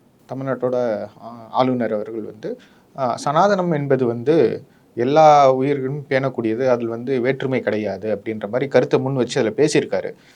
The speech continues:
So இங்க இருக்கக்கூடிய வள்ளலார், ஆம், வைகுண்டர், இவர்கள் எல்லாமே வந்து இந்த சனாதனம் அப்படின்ற ஒரு போர்வைக்குள்ளார உள்ள கொண்டு வந்து ஆர் எஸ் எஸ் தன்னுடைய பலத்தை வந்து திரும்பியும்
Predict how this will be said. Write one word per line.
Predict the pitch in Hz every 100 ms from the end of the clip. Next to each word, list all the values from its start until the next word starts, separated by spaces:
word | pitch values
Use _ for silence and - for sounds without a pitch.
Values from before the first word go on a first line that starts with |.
| _ _
So | 190
இங்க | 175 180
இருக்கக்கூடிய | 233 208 202 175
வள்ளலார், | 139 151 147 143 143 - _ _
ஆம், | 123 120 113 113 110 110 113 -
வைகுண்டர், | 139 165 147 127 127
இவர்கள் | - 147 160 165
எல்லாமே | 160 165 185 190 202 208
வந்து | 170 151 190 208 202
இந்த | 151 180 220 208
சனாதனம் | 170 175 185 175
அப்படின்ற | 175 131 165 156 156
ஒரு | 147 131
போர்வைக்குள்ளார | 175 175 170 156 151
உள்ள | 139 151
கொண்டு | 147 131 131
வந்து | 117 127
ஆர் | 123 160
எஸ் | 180 180
எஸ் | 175
தன்னுடைய | - 135 127 120 113 107
பலத்தை | 127 160 165 151 117 104
வந்து | 110 117 135 143
திரும்பியும் | 147 147 139